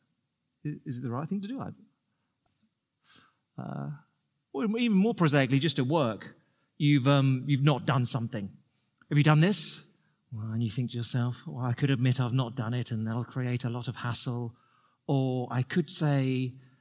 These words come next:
"Y-, yeah, I'll send it over to you," which is sort of ambiguous.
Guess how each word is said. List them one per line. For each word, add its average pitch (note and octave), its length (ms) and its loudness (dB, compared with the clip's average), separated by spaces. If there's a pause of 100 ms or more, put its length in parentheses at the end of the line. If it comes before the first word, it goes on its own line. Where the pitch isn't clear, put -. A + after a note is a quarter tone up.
(400)
"Y-, F#3+ 60 -2
yeah, G#3 600 2
I'll F#3 160 6
send G3 240 4
it F3+ 60 4
over E3 200 6
to C#3 140 0
you," G#2+ 180 0 (1400)
which D3 240 -4
is A#2+ 180 0
sort B2 140 -2
of A2 180 -6 (460)
ambiguous. C#3 680 -2